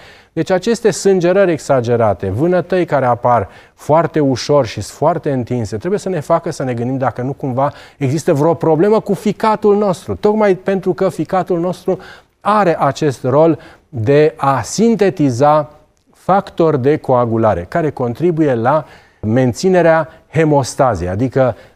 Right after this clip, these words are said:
ca acest sânge să nu, uh, iasă afară și cheagul să se formeze repede atunci când te-ai tăiat.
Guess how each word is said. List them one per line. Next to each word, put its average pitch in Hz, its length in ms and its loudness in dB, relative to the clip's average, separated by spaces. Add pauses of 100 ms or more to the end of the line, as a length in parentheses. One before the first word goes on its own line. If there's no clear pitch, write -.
(420)
ca 101 400 -8
acest 185 440 0
sânge 151 720 0
să - 260 -4
nu, 127 400 0 (240)
uh, 101 300 -4
iasă 139 300 2
afară 131 400 0
și 117 440 -6
cheagul 131 380 0
să 117 160 -6
se 113 140 -6
formeze 104 640 -4 (140)
repede 120 540 0
atunci 113 340 -6
când 104 200 -4
te-ai 110 200 -2
tăiat. 85 380 -6